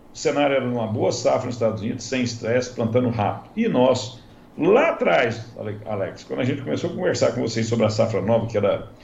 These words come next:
março, abril, nós falávamos a seguinte frase: "Ó, se o clima americano for bom, o plantio for rápido,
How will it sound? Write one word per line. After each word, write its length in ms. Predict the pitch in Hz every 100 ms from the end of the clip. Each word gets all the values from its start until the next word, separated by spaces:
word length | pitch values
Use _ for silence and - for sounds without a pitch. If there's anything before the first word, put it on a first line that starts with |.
| - -
março, 540 | - 98 127 147 - 113
abril, 300 | 92 131 143
nós 120 | 123
falávamos 540 | 127 117 131 139 123 -
a 60 | 120
seguinte 420 | 113 101 110 -
frase: 480 | - - - - - - - - - - - - - -
"Ó, 460 | - 120 113 - - - -
se 160 | -
o 60 | 104 104 -
clima 260 | 127 180
americano 480 | 92 95 - 127 127
for 200 | 117 -
bom, 300 | - 101 101
o 20 |
plantio 420 | 104 101 101 - 131
for 180 | -
rápido, 380 | 110 131 - -